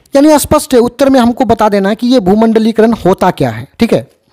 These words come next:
इस शब्द को देखिए, भू का मतलब होता है जमीन, तो भूमंडल मतलब पूरे पुर-, पृथ्वी को हम क्या बोलेंगे? भूमंडल बोलेंगे। तो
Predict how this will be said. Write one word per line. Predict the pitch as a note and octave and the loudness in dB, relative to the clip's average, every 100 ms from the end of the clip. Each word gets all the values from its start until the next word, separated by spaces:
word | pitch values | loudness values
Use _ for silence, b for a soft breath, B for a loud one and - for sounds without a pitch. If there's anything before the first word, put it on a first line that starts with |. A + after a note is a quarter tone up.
| B B B B B B C4 | B B B B B B 2
इस | C4+ - | 2 2
शब्द | D#4+ C4 D4+ | 0 0 0
को | B3 | 0
देखिए, | E3+ - B2+ - _ _ F3+ | -2 -4 -12 -14 _ _ -10
भू | D#3+ G3+ | -2 0
का | C#4 D#4+ | 2 2
मतलब | C#4+ C4+ C#4 | 2 0 0
होता | A3+ A#3 | 0 0
है | G#3+ | -2
जमीन, | F3+ E3 G3 A#3 b b b b | -2 -4 -4 -10 b b b b
तो | - | 0
भूमंडल | G3 D#3 F#3+ C#4+ D#4 D#4 C4+ - _ F#3+ F#3+ B3 A3+ C#3+ A#2+ - _ _ _ _ b b | 2 2 4 4 4 2 0 -6 _ -4 0 0 0 -4 -6 -18 _ _ _ _ b b
मतलब | G#3+ A#3+ C#4+ C#4+ D#4+ - | 0 0 2 0 0 0
पूरे | C#4 C#4+ D4 E4 | 2 4 4 2
पुर-, | D#4+ - D4 C4+ - | 0 -2 0 -2 -6
पृथ्वी | - C#4 C#4 A#3 A#3 C4+ | -2 -2 -2 -6 -2 0
को | C#4 C#4 B3 | 0 0 0
हम | A3+ A3+ | 0 -2
क्या | B3 A#3+ | 0 2
बोलेंगे? | G#3 G#3+ A3 | 2 2 0
भूमंडल | F#3 D3 A#3 A#3 A#3 A#3+ | 0 2 2 2 2 0
बोलेंगे। | G#3+ G#3 G3+ G#3 - _ _ _ _ _ _ _ _ | 0 -2 -4 -10 -16 _ _ _ _ _ _ _ _
तो | D#4 D#4+ D4 - _ | 2 4 2 0 _